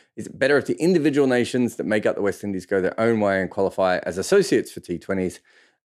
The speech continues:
and benefit in the long run?" Uh, I, it's, I suppose it depends on how you look at it. There isn't a massive push within the West Indies for this. This is, this is, like, one of those things you see, like,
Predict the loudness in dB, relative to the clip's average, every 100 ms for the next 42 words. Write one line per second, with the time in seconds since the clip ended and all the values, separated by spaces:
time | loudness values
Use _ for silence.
0 | -2 0 0 -2 -6 -12 -2 0 0 -2
1 | -2 0 0 0 -2 -4 -10 _ _ _
2 | _ -4 0 2 2 -2 _ _ _ -4
3 | -4 -2 -6 -6 -4 -4 2 4 4 0
4 | 0 0 2 0 2 2 2 2 2 0
5 | -4 0 0 4 4 4 2 0 -2 -6
6 | -4 -4 -2 -2 -2 -2 -4 -6 -6 -6
7 | -8 -12 -14 -18 _ -4 -2 0 -2 -4
8 | -20 _ -2 2 2 4 4 4 2 2
9 | 4 4 2 -2 0 0 2 2 0 -2
10 | 0 0 -4